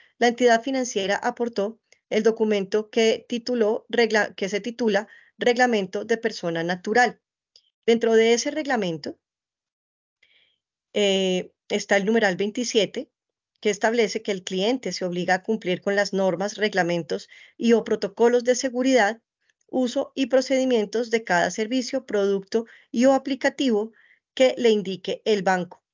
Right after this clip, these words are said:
comunicados por cualquier medio idóneo. De la anterior aparte, se extrae que el cliente se obliga a cumplir los protocolos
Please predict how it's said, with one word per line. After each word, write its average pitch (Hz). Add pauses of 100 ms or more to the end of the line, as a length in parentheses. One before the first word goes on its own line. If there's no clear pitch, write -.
(120)
comunicados 190
por 226
cualquier 175
medio 185
idóneo. 165 (1500)
De 220
la 220
anterior 214 (220)
aparte, 240 (140)
se 208
extrae 190
que 208
el 180
cliente 214
se 262
obliga 233 (140)
a 214
cumplir 185
los 214
protocolos 226